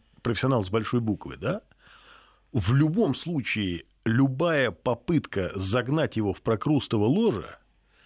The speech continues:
и заставить говорить и писать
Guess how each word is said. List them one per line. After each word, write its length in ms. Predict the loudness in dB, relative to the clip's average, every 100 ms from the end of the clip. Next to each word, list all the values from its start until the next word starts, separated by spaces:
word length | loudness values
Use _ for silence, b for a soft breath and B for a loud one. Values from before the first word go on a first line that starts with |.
| b b b -2
и 240 | 2 2 0
заставить 920 | -2 0 0 -2 0 0 -2 -6 -18 _ _
говорить 840 | -4 0 2 4 4 2 -2 -8 -20 _ _ _ _
и 120 | 0 2
писать 640 | 2 0 -2 -4 -8